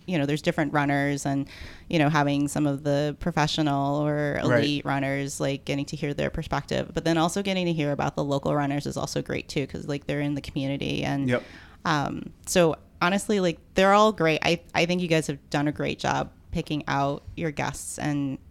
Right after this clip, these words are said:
Speaker 1: you know, talking about running. It's, it's
Speaker 2: That's
Speaker 1: always
Speaker 2: cool.
Speaker 1: interesting and good stories to, to hear.
Speaker 2: Yeah, there's a, a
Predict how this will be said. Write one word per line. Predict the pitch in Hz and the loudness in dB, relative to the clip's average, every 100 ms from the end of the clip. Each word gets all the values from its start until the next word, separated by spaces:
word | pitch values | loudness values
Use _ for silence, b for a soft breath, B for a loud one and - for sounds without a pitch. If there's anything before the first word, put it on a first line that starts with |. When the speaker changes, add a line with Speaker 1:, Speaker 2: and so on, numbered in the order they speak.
| - | -10
Speaker 1:
you | 160 | -6
know, | 160 | -6
talking | - 139 165 | -6 -4 -4
about | 143 139 | -2 -2
running. | 139 151 135 | -2 -4 -4
It's, | 135 - - | -6 -10 -12
it's | - 143 | -8 0
Speaker 2:
That's | |
Speaker 1:
always | 147 151 151 | 2 4 4
Speaker 2:
cool. | |
Speaker 1:
interesting | 135 95 147 147 143 | 4 2 -4 -4 -2
and | 139 - - - | -4 -8 -10 -6
good | 170 | -4
stories | - 143 - | -2 -2 -2
to, | - 143 - 156 - | -4 -4 -4 -8 -8
to | 151 | -4
hear. | 143 117 151 - - - - | -4 -4 -8 -14 -20 -14 0
Speaker 2:
Yeah, | 120 113 | 2 4
there's | 113 117 117 | 4 2 2
a, | |
a | 107 | 0